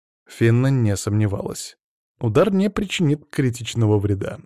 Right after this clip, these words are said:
Клибонцы очень прочные и имеют невероятный уровень регенерации. Лопата, тяпка, грабли — что угодно бы просто сломалось от этого удара. Кроме её кузнечного молота.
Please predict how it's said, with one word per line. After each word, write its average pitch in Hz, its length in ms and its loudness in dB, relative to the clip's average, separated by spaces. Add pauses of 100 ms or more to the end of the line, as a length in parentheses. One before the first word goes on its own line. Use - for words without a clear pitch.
(200)
Клибонцы 101 540 -2
очень 104 280 -2
прочные 113 680 -2
и 120 220 0
имеют 113 360 2
невероятный 120 840 2
уровень 113 520 2
регенерации. 107 920 -4 (1120)
Лопата, 185 840 0
тяпка, - 640 -2 (120)
грабли — 104 800 0 (280)
что - 560 0
угодно 170 560 2
бы 101 140 0
просто 120 480 0
сломалось 156 640 0
от - 400 -6
этого 104 480 -2
удара. - 720 -8 (1300)
Кроме 123 400 4
её 113 360 2
кузнечного 101 800 -2
молота. 95 600 -6